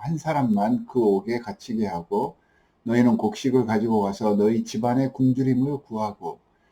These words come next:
너희 막내 아우를 내게로 데리고 오라.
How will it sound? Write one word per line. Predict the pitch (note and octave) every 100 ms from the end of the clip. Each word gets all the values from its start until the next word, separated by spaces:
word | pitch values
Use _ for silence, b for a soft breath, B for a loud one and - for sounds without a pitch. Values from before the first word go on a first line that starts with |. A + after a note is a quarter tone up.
| _ _
너희 | A2 A#2+ A2+
막내 | G2+ G#2+ B2 C3+ C3
아우를 | - G#2 G#2 A#2+ A#2 C#3 C#3
내게로 | A2 G2+ G#2+ A2 D#3 C#3+
데리고 | A2+ A2+ A#2 G#2+
오라. | F2 E2+ E2